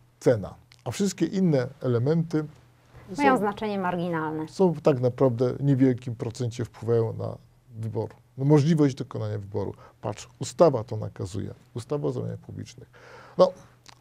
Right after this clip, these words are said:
Speaker 1: ktoś wygrał przetarg, cenę właśnie.
Speaker 2: Cenę dał dobrą, odpowiednią.
Speaker 1: Tak, cenę wyg-,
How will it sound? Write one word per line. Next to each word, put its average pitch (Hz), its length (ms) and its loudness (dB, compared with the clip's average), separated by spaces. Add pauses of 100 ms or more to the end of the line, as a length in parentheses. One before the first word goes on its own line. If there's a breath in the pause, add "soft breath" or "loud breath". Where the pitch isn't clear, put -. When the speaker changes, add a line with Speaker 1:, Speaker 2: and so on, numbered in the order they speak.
(800 loud breath)
Speaker 1:
ktoś 156 280 8
wygrał 127 440 4 (920)
przetarg, 151 560 -4 (720)
cenę 131 400 4 (220)
właśnie. 147 380 -8
Speaker 2:
Cenę 202 300 4
dał 165 180 0
dobrą, 202 460 2
odpowiednią. 175 720 -2
Speaker 1:
Tak, 170 100 -10
cenę 175 280 4
wyg-, 139 280 2